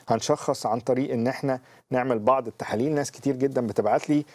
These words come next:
"أنا عملت، آه، ال سي ار بي والكلام ده كله." هي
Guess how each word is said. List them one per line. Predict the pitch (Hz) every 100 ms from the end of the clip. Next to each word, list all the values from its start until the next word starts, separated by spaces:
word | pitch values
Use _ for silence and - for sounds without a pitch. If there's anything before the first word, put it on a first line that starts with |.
| - - -
"أنا | 120
عملت، | 107 113 127 139 -
آه، | 120 110 104 98
ال | 110
سي | - 135 139
ار | 107
بي | 143 156 151
والكلام | 120 101 - 117 135
ده | 123
كله." | - 165 160 127
هي | 143 143